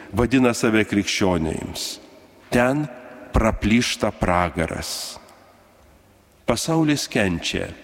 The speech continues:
nes jame trūksta šventumo.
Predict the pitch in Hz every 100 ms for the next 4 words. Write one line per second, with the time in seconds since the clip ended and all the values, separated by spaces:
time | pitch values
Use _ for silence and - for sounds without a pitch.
0 | - - - - - - 117 127 - 147
1 | 135 135 147 127 113 - 110 98 98 98
2 | 90 - 78 78